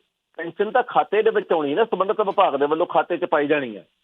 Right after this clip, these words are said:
ਜੇ ਮੰਨ ਲਓ ਉਸ ਬੰਦੇ ਦੀ ਮੌਤ ਹੋ ਗਈ ਤਾਂ ਬਹੁਤੀ ਵਾਰ ਪਰਿਵਾਰਕ ਮੈਂਬਰ ਬੈਂਕ ਨੂੰ ਜਾਂ ਸੰਬੰਧਿਤ ਡਿਪਾਰਟਮੈਂਟ ਨੂੰ ਜਾਣਕਾਰੀ ਹੀ ਨਹੀਂ ਦਿੰਦੇ।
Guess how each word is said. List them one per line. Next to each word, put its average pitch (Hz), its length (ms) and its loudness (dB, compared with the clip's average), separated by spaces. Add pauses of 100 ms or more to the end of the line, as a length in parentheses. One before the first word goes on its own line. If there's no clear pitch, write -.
(480)
ਜੇ 208 240 2
ਮੰਨ 226 260 0
ਲਓ 247 120 4
ਉਸ 214 300 2
ਬੰਦੇ 208 280 0
ਦੀ 214 120 -8
ਮੌਤ 151 300 0
ਹੋ 151 140 -2
ਗਈ 151 160 -4
ਤਾਂ 226 180 2
ਬਹੁਤੀ 202 400 0
ਵਾਰ 185 220 2
ਪਰਿਵਾਰਕ 147 540 2
ਮੈਂਬਰ 160 320 2
ਬੈਂਕ 165 360 -2
ਨੂੰ 202 360 -2 (380)
ਜਾਂ 185 120 4
ਸੰਬੰਧਿਤ 196 460 0
ਡਿਪਾਰਟਮੈਂਟ 170 600 0
ਨੂੰ 196 160 -2
ਜਾਣਕਾਰੀ 202 480 0
ਹੀ 220 60 -2
ਨਹੀਂ 202 120 0
ਦਿੰਦੇ। 127 240 0